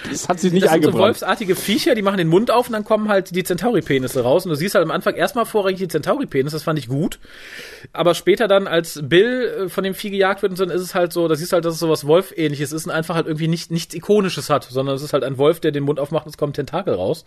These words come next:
Speaker 1: Ja, aber schwimmen die nicht da am Ende irgendwie so in der Gegend herum?
Speaker 2: Schwimmen?
Speaker 1: Mehr so f-,
Speaker 2: Nein.
Speaker 1: so fischig? Als der Doktor da, äh, in, in den Zeitstrom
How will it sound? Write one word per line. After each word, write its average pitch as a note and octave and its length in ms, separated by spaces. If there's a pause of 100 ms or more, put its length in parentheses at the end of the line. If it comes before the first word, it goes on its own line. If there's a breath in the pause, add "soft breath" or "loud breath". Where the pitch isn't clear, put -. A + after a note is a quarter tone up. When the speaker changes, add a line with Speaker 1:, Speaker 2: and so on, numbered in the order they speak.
(140)
Speaker 1:
Ja, C3+ 80
aber B2 160
schwimmen D#3 340
die F#3 120
nicht G3+ 260
da F3+ 140
am F3 100
Ende F3+ 280
irgendwie F#3 720
so F3 220
in D#3 120
der C#3 80
Gegend C#3+ 320
herum? G#3 420 (340)
Speaker 2:
Schwimmen? - 340
Speaker 1:
Mehr C3+ 100
so C3 100
f-, - 260
Speaker 2:
Nein. G2+ 200
Speaker 1:
so B2+ 120
fischig? - 560 (460 soft breath)
Als - 280
der E3 120
Doktor F3 320
da, E3 320
äh, C#3+ 200
in, D#3 320
in D3+ 240
den C3+ 520 (400)
Zeitstrom F3+ 600